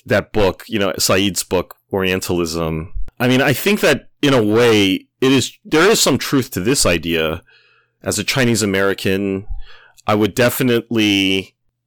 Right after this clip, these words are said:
I would have a hard time coming up with a culture, you know, like, like a ma-, like a major presence of, on the planet, culture that is further in sort of distance,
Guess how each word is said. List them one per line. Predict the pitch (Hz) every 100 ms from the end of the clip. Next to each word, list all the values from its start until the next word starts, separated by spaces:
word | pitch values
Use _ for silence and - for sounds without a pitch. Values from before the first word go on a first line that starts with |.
| _
I | 120
would | 120 127
have | 131
a | 120
hard | 139 143
time | 156 120
coming | - - 127 110
up | 107 104
with | 101 104 - - _ _ _ _ _
a | -
culture, | - - 120 135 104 92 90 95 _ _ -
you | 127
know, | 98
like, | 110
like | 113
a | 110
ma-, | 104 107 131
like | 113 117 117
a |
major | 104 107 113 113 110 101 92 90 - _ _ _ _
presence | - 113 104 98 87 - -
of, | 107 92 82 - - -
on | 92
the | -
planet, | - 101 87 82 - _ _ -
culture | 135 135 - 123 113 104 - -
that | 107 98 95 87 - -
is | 110 -
further | - 139 131 123 123 107
in | - 110 101 - _ _
sort | - 127
of | 98 -
distance, | 113 - - 90 82 -